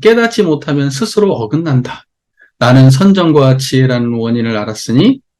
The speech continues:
둘을 함께 닦아서 만물을 떠나리라. 예. 이 마음이 즉심 시불, 이 마음이 부처라고 했지만 깨닫지 못하면 아무 의미 없는 거죠.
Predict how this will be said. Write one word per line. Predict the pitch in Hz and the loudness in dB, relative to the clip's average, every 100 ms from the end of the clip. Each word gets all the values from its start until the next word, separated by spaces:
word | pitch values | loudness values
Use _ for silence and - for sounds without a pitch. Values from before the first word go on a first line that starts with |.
| _ _ - | _ _ -6
둘을 | 135 127 | 0 0
함께 | 127 208 214 208 | 2 0 2 0
닦아서 | 151 135 135 139 208 - _ _ - | 0 -2 -2 -2 -4 -6 _ _ -4
만물을 | 110 113 113 107 127 151 | -2 0 -2 -2 -2 -2
떠나리라. | - 180 165 131 110 104 - - _ _ _ _ _ _ _ _ _ _ _ _ _ _ _ 131 | -4 -8 -8 -10 -12 -16 -20 -20 _ _ _ _ _ _ _ _ _ _ _ _ _ _ _ -8
예. | 135 117 - _ _ _ _ _ _ _ _ _ _ _ _ _ _ _ _ _ _ _ _ _ _ _ _ _ _ _ _ _ _ _ _ _ | -6 -8 -16 _ _ _ _ _ _ _ _ _ _ _ _ _ _ _ _ _ _ _ _ _ _ _ _ _ _ _ _ _ _ _ _ _
이 | 160 156 | 0 2
마음이 | 143 165 170 135 | 4 4 2 0
즉심 | - - 180 | -2 0 -2
시불, | 156 - 156 165 | -2 -2 0 0
이 | |
마음이 | 180 165 165 | 0 0 0
부처라고 | 131 135 175 165 156 | -2 -4 -2 0 0
했지만 | 143 143 143 139 | 0 0 -2 0
깨닫지 | 233 269 262 233 | 2 2 0 -2
못하면 | 190 - 170 170 | -4 -4 -8 -6
아무 | 131 156 226 180 | -2 2 2 2
의미 | 170 | 0
없는 | 147 120 135 | 0 2 2
거죠. | 135 131 104 | 2 0 -8